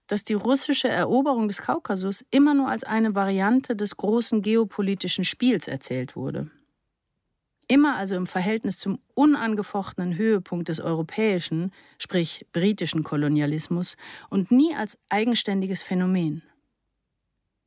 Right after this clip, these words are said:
Seit Jahrzehnten schaue ich mir Filme an und lese Sachbücher, Romane und Analysen über die Gräueltaten, die Menschen europäischer Abstammung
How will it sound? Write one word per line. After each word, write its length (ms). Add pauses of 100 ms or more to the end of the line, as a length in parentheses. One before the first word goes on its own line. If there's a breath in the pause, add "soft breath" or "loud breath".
(640 loud breath)
Seit 240
Jahrzehnten 680
schaue 360
ich 120
mir 120
Filme 500
an 300
und 220
lese 300
Sachbücher, 720
Romane 760
und 180
Analysen 600
über 200
die 100
Gräueltaten, 920
die 100
Menschen 540
europäischer 800
Abstammung 640